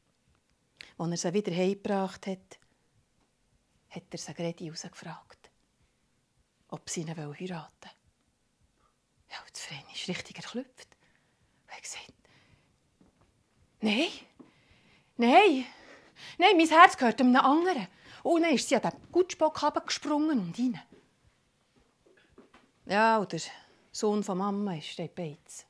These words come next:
Mhm. Hat getrunken. Es war nicht ring wegzustecken. Ja, vor allem auch wegen seinem Vater.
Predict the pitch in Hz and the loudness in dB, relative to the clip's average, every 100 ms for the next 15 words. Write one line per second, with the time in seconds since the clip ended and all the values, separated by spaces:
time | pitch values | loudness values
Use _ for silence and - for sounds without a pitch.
0 | _ _ _ 220 170 160 _ _ _ _ | _ _ _ -20 -20 _ _ _ _ _
1 | _ _ _ _ _ _ _ _ _ _ | _ _ _ _ _ _ _ _ _ _
2 | _ _ _ _ _ _ _ _ _ _ | _ _ _ _ _ _ _ _ _ _
3 | _ _ _ _ _ _ _ _ _ _ | _ _ _ _ _ _ _ _ _ _
4 | _ - _ 196 247 269 - 156 - _ | _ -20 _ 0 2 2 -2 -10 -12 _
5 | _ _ _ _ _ _ _ _ _ _ | _ _ _ _ _ _ _ _ _ _
6 | _ _ _ _ _ _ _ - 160 - | _ _ _ _ _ _ _ -16 -12 -4
7 | 233 254 277 285 277 285 - - 277 277 | -2 2 2 4 4 2 -2 0 0 0
8 | - - - 190 185 - _ _ _ _ | -4 -8 -4 -4 -4 -8 _ _ _ _
9 | _ _ _ - 175 233 220 156 - _ | _ _ _ -8 0 4 4 0 -6 _
10 | _ _ _ 226 254 233 240 196 - 254 | _ _ _ 4 6 8 4 2 2 4
11 | 269 320 - | 4 2 -2